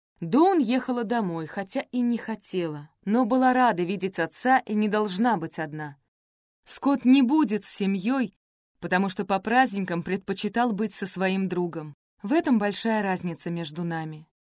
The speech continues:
Я буду сидеть в своей квартире в одиночестве и проводить время, глядя на обшарпанную стену,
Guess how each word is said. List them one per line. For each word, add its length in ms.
Я 220
буду 200
сидеть 380
в 60
своей 280
квартире 520
в 40
одиночестве 720
и 20
проводить 520
время, 420
глядя 480
на 160
обшарпанную 880
стену, 600